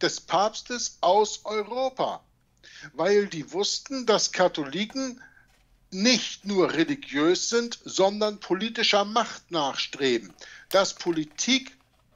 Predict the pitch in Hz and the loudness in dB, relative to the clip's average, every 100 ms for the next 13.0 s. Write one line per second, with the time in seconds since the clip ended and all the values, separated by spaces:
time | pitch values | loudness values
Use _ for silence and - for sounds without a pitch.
0 | _ - 214 240 247 233 _ _ _ _ | _ 2 4 4 0 -12 _ _ _ _
1 | _ - 165 202 214 196 185 185 - _ | _ -6 0 0 0 -4 -2 -2 -6 _
2 | 151 170 - - 147 127 120 110 120 160 | -4 -4 -6 -8 -6 -4 -6 -8 -2 0
3 | 175 196 190 _ 135 - 160 160 131 113 | 0 -2 -6 _ -6 -2 0 0 -4 -8
4 | - 170 - 165 - 113 - 160 180 - | -4 -2 -2 -4 0 0 2 0 -2 -10
5 | 190 233 - - - - _ - - - | -4 -2 -2 -4 -10 -20 _ -20 -20 -20
6 | - - 202 196 180 - 208 - 190 175 | -8 0 2 4 2 2 -4 -4 -2 -4
7 | 160 - 165 151 - 190 196 165 - 143 | -4 -8 -4 -4 -6 -2 -2 -2 -4 -2
8 | 180 214 226 220 202 190 180 165 180 - | 0 0 -2 -4 0 2 2 2 2 0
9 | 156 - 120 104 165 247 208 - 185 127 | -6 -6 -6 -2 4 4 4 2 2 0
10 | - 135 - 135 117 110 - 120 - - | -2 -4 -4 -10 -10 -10 -10 -10 -12 -20
11 | _ _ _ - 170 151 113 _ - - | _ _ _ -2 6 6 4 _ -6 -4
12 | 165 - - - - - 151 110 87 - | -2 -6 -6 -10 -6 -2 -2 -2 -10 -16